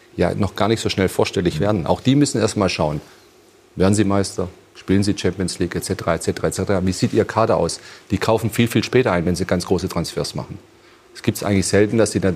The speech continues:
das so weit im Voraus schon machen. Ja? Und, äh,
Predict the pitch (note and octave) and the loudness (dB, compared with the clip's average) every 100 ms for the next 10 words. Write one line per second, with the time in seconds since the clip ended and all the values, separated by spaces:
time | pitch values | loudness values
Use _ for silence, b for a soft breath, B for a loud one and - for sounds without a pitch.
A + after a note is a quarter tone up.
0 | - F#2+ - F#2+ F#2+ F#2 - G2 G2 - | 0 -2 2 2 2 0 0 0 0 -2
1 | D#2+ D2 - - - F#2 G#2 B B B | -8 -10 -12 -18 -10 -10 -8 B B B
2 | B - G2+ G2 G2 G2 F#2 F2 | B 2 6 6 4 2 4 4